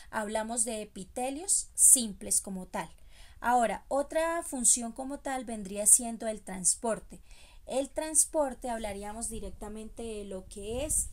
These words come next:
el epitelio respiratorio, es decir, hablaríamos directamente del sistema respiratorio.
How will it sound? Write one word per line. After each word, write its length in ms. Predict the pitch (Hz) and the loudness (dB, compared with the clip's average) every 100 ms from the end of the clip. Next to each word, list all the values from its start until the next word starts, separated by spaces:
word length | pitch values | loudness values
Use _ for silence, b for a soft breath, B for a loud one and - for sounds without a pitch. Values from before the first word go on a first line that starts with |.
| - | -8
el 320 | 233 233 - | -6 -6 -8
epitelio 560 | 226 220 202 202 190 190 | -10 -10 -10 -8 -6 -6
respiratorio, 880 | 196 - - 208 214 247 285 220 170 - - | -4 -6 -6 -12 -8 -2 -2 -2 -8 -16 -18
es 180 | 202 190 | -12 -10
decir, 400 | 196 196 311 320 - 202 | -2 -2 -2 -4 -12 -10
hablaríamos 640 | 214 202 185 190 196 214 196 | -8 -6 -8 -8 -10 -12 -12
directamente 720 | 190 185 - 214 254 254 294 | -12 -12 -12 -12 -12 -8 -6
del 120 | 247 | 0
sistema 500 | - - - 180 175 | 0 2 0 -4 -10
respiratorio. 840 | 185 - 185 175 170 247 208 170 | -6 -6 -6 -12 -8 -4 -6 -8